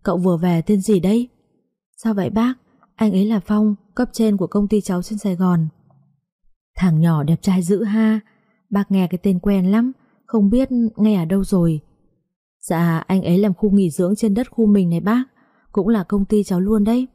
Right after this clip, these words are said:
Bác Hạnh tròn mắt, "Vậy á? Mà sao con không nói, nó đền bù thêm tiền đi con ơi." Người ta cũng có cái khó mà bác, với lại giá đền bù đất đã tăng gấp đôi so với lúc ban đầu rồi.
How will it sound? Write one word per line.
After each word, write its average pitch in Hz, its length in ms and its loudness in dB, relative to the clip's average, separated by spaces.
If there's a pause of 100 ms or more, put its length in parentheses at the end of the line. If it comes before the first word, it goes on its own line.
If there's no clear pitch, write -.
(640)
Bác 202 160 0
Hạnh 196 180 0
tròn 165 220 0
mắt, 208 220 0 (400)
"Vậy 180 220 0
á? 226 240 0 (540)
Mà 170 300 0
sao 190 160 -6
con 202 200 -2
không 196 220 -2
nói, 185 320 0 (220)
nó 240 100 0
đền 196 240 0
bù 170 160 -2
thêm 202 240 0
tiền 185 220 2
đi 190 80 -4
con 214 240 -2
ơi." 220 280 2 (1000)
Người 190 180 2
ta 175 280 -2
cũng - 140 -8
có 190 120 -2
cái 196 140 -4
khó 180 240 -2
mà 214 180 0
bác, 233 260 -2 (460)
với 180 180 0
lại 165 440 -2 (280)
giá 160 200 -2
đền 185 220 -2
bù 170 140 0
đất 220 240 -4
đã 185 120 -6
tăng 196 220 -2
gấp 226 160 -4
đôi 208 220 0
so 202 220 -4
với 202 80 0
lúc 233 140 -2
ban 202 160 0
đầu 180 200 0
rồi. 165 380 0